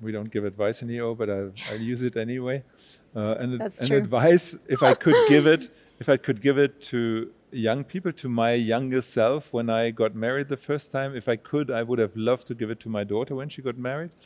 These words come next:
Speaker 1: uh, is think of the life you want to build together.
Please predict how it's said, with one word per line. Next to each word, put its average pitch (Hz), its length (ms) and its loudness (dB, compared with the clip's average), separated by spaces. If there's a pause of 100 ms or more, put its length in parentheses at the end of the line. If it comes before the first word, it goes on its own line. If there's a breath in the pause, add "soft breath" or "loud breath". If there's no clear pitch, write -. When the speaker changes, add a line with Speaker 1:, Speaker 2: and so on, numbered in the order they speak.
(580 soft breath)
Speaker 1:
uh, 110 280 0
is 120 440 0 (840)
think 165 440 -4
of 120 180 -10
the 117 120 0
life 107 500 0
you 110 160 -10
want 104 160 -8
to 104 60 -14
build 98 240 -8
together. 98 440 -12